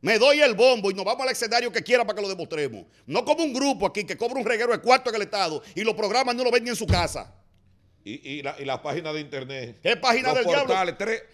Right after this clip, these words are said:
Speaker 2: tres gente entra a verlo.
Speaker 1: ¿Qué se-
Speaker 2: Y son entre ellos mismos que entran
Speaker 1: Que
Speaker 2: a verlo.
Speaker 1: vayan a ver los comentarios que tienen los verdaderos influencers de que, que tiene Santiago,
Speaker 2: Influencer de
Speaker 1: que
Speaker 2: qué?
Speaker 1: no tienen cincuenta vistas.
Speaker 2: No la tienen.
Speaker 1: Eh, pero yo ya, ellos, eh, ellos con su problema. Lo
Speaker 2: Pero
Speaker 1: que
Speaker 2: no lo van a invitar a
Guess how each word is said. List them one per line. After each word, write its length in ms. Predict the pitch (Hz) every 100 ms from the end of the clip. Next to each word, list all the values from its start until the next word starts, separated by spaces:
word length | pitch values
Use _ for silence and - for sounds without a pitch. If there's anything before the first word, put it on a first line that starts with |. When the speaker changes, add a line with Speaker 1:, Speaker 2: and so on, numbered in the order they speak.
| _
Speaker 2:
tres 220 | - 202 190
gente 340 | 226 202 202
entra 220 | 202 202
a 20 |
verlo. 340 | 180 190 180 -
Speaker 1:
¿Qué 200 | 208 -
se- 140 | -
Speaker 2:
Y 20 |
son 240 | 208 247 254
entre 320 | 269 269 262
ellos 200 | 277 269
mismos 300 | 277 277 254
que 200 | 247 262
entran 180 | 233 233
Speaker 1:
Que 60 | 226
Speaker 2:
a 20 |
verlo. 160 | 247 240
Speaker 1:
vayan 440 | 254 262 240 254
a 60 | 247
ver 100 | 254
los 120 | 254
comentarios 600 | 247 247 240 262 254 254
que 100 | 233
tienen 380 | 190 247 254 240
los 80 | 240
verdaderos 360 | 226 220 240 226
influencers 540 | 226 214 226 247 196
de 80 | 208
que, 80 | 208
que 80 | 196
tiene 240 | 196 214
Santiago, 520 | 196 180 226 226 220
Speaker 2:
Influencer 240 | 220 123 226
de 60 | 208
Speaker 1:
que 60 |
Speaker 2:
qué? 20 | 214
Speaker 1:
no 160 | 254
tienen 360 | - 233 254 233
cincuenta 440 | 226 196 233 214
vistas. 400 | 220 247 - 254 - _ _
Speaker 2:
No 160 | 101 107
la 160 | 110
tienen. 340 | - 92 87 95
Speaker 1:
Eh, 80 | 123
pero 180 | 196 240
yo 280 | 226 269 254
ya, 380 | 254 240 175 156
ellos, 300 | 190 214 208
eh, 120 | 208 220
ellos 160 | 233
con 120 | 240 240
su 160 | 220
problema. 460 | 202 202 220 120 113 -
Lo 120 | 147 185
Speaker 2:
Pero 180 | 185
Speaker 1:
que 60 | 196
Speaker 2:
no 80 | 214
lo 80 | 233
van 160 | 220
a 20 | 208
invitar 400 | 170 143 139
a 40 | 127